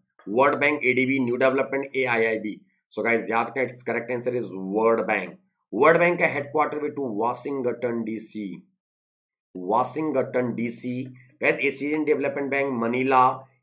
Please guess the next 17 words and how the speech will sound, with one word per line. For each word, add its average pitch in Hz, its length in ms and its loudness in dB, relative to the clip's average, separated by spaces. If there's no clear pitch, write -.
न्यू 135 180 0
डेवलपमेंट 135 560 0
बैंक 131 320 -2
एनडीबी, 123 600 0
बीजिंग, 127 560 0
एआईआईबी 127 880 -2
चाइना 113 280 2
है। 104 120 -4
यानी 107 200 -6
गाइस, 127 360 0
ये 139 300 0
और 131 200 -4
ये 120 220 2
दोनों 120 360 -2
चाइना 113 380 -2
से 135 240 -4
हैं, 139 360 -8